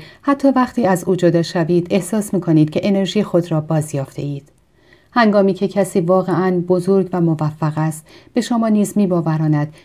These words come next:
که شما هم می‌توانید بزرگ و موفق باشید.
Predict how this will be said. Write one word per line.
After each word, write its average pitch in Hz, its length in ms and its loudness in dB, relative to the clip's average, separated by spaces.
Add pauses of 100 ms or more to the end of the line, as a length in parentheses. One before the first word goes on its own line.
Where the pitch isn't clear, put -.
که 247 100 -2
شما 196 280 0
هم 170 160 0
می‌توانید 151 560 0
بزرگ 160 460 2
و 170 100 -2
موفق 151 580 -2
باشید. 139 400 -10